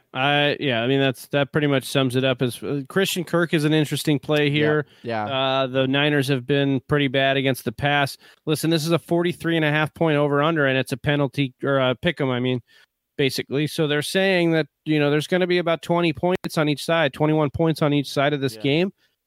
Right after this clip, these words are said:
Speaker 1: Uh, so there's gonna be some touchdowns scored here. I think D J is a good bet, and I think Kirk is a decent bet.
Speaker 2: Mm-hmm.
Speaker 1: Also, don't mind Larry Fitzgerald. Like,
Speaker 2: Yeah.
Speaker 1: we had kinda written him off, but I actually don't mind him in this matchup. He kind of seemed to, uh, in, even in the last game where they were,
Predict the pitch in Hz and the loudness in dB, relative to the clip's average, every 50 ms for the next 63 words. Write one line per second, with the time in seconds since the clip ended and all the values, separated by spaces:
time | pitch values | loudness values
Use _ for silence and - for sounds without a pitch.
0 | _ _ _ _ - 151 147 143 147 - - 170 175 156 - 202 208 208 208 - | _ _ _ _ -2 0 2 2 0 0 0 0 0 0 0 -2 0 -2 -4 -4
1 | - 190 170 - 190 214 - - - 170 160 151 - - - 156 147 139 139 147 | -4 -4 -2 0 -2 -2 -2 0 0 2 2 2 0 -2 -2 -2 0 0 2 2
2 | 135 131 135 139 120 - 135 143 135 151 160 156 143 151 147 160 156 139 160 165 | 2 2 2 0 0 0 -2 -2 0 0 0 0 0 0 -2 -2 -2 -2 -2 -2
3 | 190 196 190 190 170 220 208 - - - 180 196 - - 190 156 165 151 147 151 | -2 0 -2 0 0 0 -2 -2 -2 -2 -2 -2 0 -2 0 0 0 0 0 0
4 | 139 - - 139 - 151 151 160 - - _ _ - 113 104 98 101 143 160 175 | 0 0 -4 -4 -2 0 0 0 -2 -4 _ _ -18 -16 -14 -6 0 0 0 0
5 | - - 202 196 190 185 170 151 _ - 151 165 190 175 139 185 185 190 190 190 | 0 0 0 0 0 0 -2 -4 _ -2 0 0 0 0 0 -2 0 0 0 0
6 | 185 175 175 190 196 180 - 190 190 165 - - - 147 175 202 180 120 - - | 0 0 0 0 0 -2 -2 -4 -4 -4 -6 -6 -4 -2 0 0 0 -2 -2 -6
7 | - _ - 117 123 110 101 98 143 143 147 143 135 - - 160 175 175 175 170 | -14 _ -8 -8 -8 -6 -6 -4 0 0 0 0 -2 -6 -4 -2 0 0 2 2
8 | 165 180 175 180 170 170 170 175 185 180 - - 147 139 143 151 160 160 - - | 2 0 2 0 0 2 2 2 0 0 0 0 0 2 2 2 0 -2 -2 -6
9 | 165 147 151 156 160 139 143 151 160 165 160 156 156 156 151 139 - - 151 151 | -4 -2 0 0 0 0 0 0 2 2 2 2 2 0 0 -2 0 0 0 0
10 | 156 - - 175 165 160 - _ _ _ _ _ _ _ _ 139 - - 170 170 | 0 0 0 -2 -2 -2 -6 _ _ _ _ _ _ _ _ -10 -4 -2 0 2
11 | 175 175 165 139 - - - 175 170 170 170 160 156 - _ _ _ _ _ _ | 2 0 0 -2 -4 -4 -2 0 0 0 0 -2 -4 -6 _ _ _ _ _ _
12 | _ _ _ _ _ _ _ 123 127 123 120 117 110 95 - - - 151 156 175 | _ _ _ _ _ _ _ -2 0 2 2 2 0 -2 -4 -4 -2 0 0 2
13 | 175 156 175 175 185 185 180 170 165 156 151 156 160 175 170 - - - 160 156 | 2 0 0 2 2 0 0 0 0 0 0 2 2 2 0 -2 -2 -2 0 0
14 | 151 151 151 143 139 139 143 151 151 143 139 131 | 2 2 2 2 2 2 2 2 2 0 0 -2